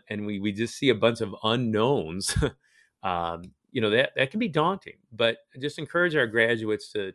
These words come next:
to even walk by faith, uh, following high school,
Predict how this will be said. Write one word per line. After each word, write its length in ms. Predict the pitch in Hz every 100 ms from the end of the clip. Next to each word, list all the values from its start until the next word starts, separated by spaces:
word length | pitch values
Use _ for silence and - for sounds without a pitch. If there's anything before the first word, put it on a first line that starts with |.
| _
to 80 | 123
even 300 | 123 120 110
walk 320 | 107 117 -
by 160 | 101 95 _
faith, 300 | 104 87 76 _ _ _ _ _ _
uh, 100 | 92 -
following 360 | 120 110 104 98
high 200 | - 98
school, 440 | - - - 90